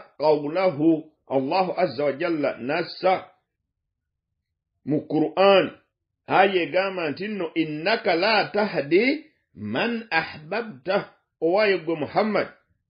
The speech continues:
"لا تهدي من أحببت." Tosobola kuluŋŋamya oyo gw'obeera oyagadde. Allahu Akbar.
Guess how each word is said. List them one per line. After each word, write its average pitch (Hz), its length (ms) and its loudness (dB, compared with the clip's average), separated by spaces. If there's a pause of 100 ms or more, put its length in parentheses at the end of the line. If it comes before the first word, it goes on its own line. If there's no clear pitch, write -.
(880)
"لا 208 500 4
تهدي 170 960 -2 (140)
من 190 360 -6
أحببت." 139 840 -8 (580)
Tosobola 190 480 -2
kuluŋŋamya 175 680 -4
oyo 160 240 6 (300)
gw'obeera 127 520 4
oyagadde. 147 600 2 (320)
Allahu 131 340 -2
Akbar. 101 300 -8